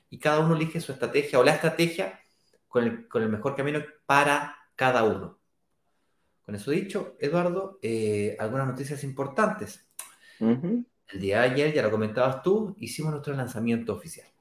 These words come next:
Speaker 1: ¿Lanzamiento de qué? Pues lanzamos una oportunidad de inversión. Esta oportunidad, eh, lanzamos un proyecto ubicado en una futura línea de estación de metro, de la línea nueve de metro, un metro que está para,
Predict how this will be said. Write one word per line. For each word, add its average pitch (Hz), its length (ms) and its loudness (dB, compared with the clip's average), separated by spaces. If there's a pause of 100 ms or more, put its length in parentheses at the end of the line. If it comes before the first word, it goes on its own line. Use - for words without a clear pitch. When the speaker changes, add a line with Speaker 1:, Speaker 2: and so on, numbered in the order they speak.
(1080)
Speaker 1:
¿Lanzamiento 156 720 4
de 160 100 6
qué? - 480 2 (320)
Pues 123 160 -4
lanzamos 165 480 0
una 151 180 4
oportunidad 127 760 0
de 147 80 2
inversión. 135 440 -4 (400)
Esta - 260 -10
oportunidad, 139 760 -2 (720)
eh, 98 440 0
lanzamos 107 460 -2
un 101 140 -4
proyecto 110 680 2
ubicado 104 840 4
en 101 220 0 (260)
una 113 160 0
futura 113 340 0
línea 113 200 2
de - 80 -6
estación 104 280 -4
de 113 80 2
metro, 156 520 0 (100)
de 87 60 -6
la 87 80 -4
línea 98 340 -6
nueve 117 380 6
de 101 100 6
metro, 107 540 -2
un 101 180 0
metro 107 260 2
que 92 100 -6
está 107 360 4
para, 92 560 2